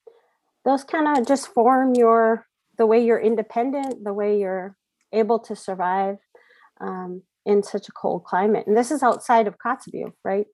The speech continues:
Thirty miles from Kotzebue. So we weren't even near the town for a lot of my little,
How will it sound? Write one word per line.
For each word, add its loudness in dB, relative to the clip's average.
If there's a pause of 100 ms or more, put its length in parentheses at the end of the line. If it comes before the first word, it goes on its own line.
(200)
Thirty 6
miles 2
from -14
Kotzebue. -8
So -8 (380)
we 6
weren't 8
even 2
near 0
the -8
town -4
for -6
a -6 (240)
lot 4
of -2
my 0
little, 2